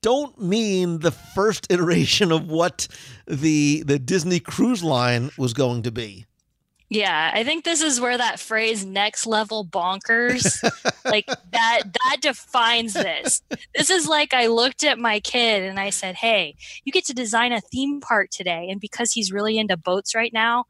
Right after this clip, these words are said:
Speaker 2: he said, "Let's build it on a boat."
Speaker 1: <laughs>
Speaker 2: Yeah.
Speaker 1: See, I love this <laughs> idea, and I don't think it's as bonkers as it sounds based on the size and what some of
Speaker 2: Right.
Speaker 1: these ships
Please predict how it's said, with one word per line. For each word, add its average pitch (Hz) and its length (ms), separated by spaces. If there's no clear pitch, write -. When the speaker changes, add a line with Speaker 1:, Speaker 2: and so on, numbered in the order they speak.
Speaker 2:
he 240 140
said, 214 200
"Let's - 200
build 277 260
it 311 120
on 320 140
a 339 80
boat." 330 560
Speaker 1:
<laughs> - 60
Speaker 2:
Yeah. 285 140
Speaker 1:
See, 269 340
I 262 540
love 240 260
this - 340
<laughs> - 0
idea, 175 640
and 208 220
I 311 220
don't 320 280
think 165 600
it's 247 240
as 233 180
bonkers 160 840
as 156 580
it - 180
sounds 170 720
based 262 400
on 202 280
the 190 100
size 180 720
and 135 220
what 214 260
some 226 180
of 302 60
Speaker 2:
Right. 214 120
Speaker 1:
these 196 240
ships - 460